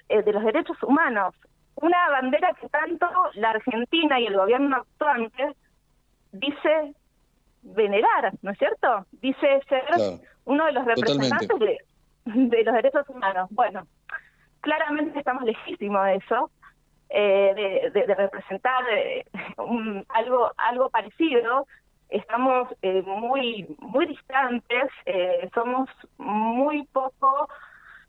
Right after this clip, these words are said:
Speaker 1: eh, a ver, la justicia tiene que humanizarse, Macu. No puede, no,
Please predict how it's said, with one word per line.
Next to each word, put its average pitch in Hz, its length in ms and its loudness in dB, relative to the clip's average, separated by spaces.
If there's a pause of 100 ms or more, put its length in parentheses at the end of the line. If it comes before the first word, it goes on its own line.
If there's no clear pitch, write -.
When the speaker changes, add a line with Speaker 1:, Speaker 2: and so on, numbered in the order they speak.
Speaker 1:
eh, 196 260 4 (420)
a - 80 0
ver, 214 280 -2 (120)
la 240 100 0
justicia 339 400 -2
tiene 226 160 -2
que 202 80 2
humanizarse, 202 640 -4
Macu. 190 380 -4
No 196 120 -2
puede, 233 360 0
no, 226 180 -2